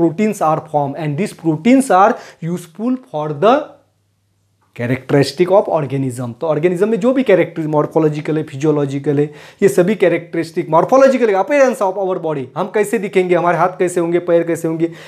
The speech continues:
आ, आँखों का कलर कैसे होगा, बालों का कलर कैसे होगा, ये सभी के लिए जो प्रोटीन और एंजाइम्स लगते हैं,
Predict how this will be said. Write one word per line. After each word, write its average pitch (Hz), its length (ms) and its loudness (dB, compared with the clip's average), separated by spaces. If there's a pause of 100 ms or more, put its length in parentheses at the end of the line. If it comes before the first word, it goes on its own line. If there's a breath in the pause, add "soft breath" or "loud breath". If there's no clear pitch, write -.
(160 loud breath)
आ, 160 120 2
आँखों 147 460 4
का 175 120 2
कलर 170 260 0
कैसे 165 260 -2
होगा, 170 180 0
बालों 156 260 -2
का 170 100 -4
कलर 160 260 -4
कैसे 160 260 -4
होगा, 170 220 0 (200 loud breath)
ये 208 80 6
सभी 196 520 2
के 202 220 -2
लिए 185 240 2
जो 185 180 2
प्रोटीन 175 480 -2
और 202 140 4
एंजाइम्स 160 500 0
लगते 151 340 -2
हैं, 202 180 6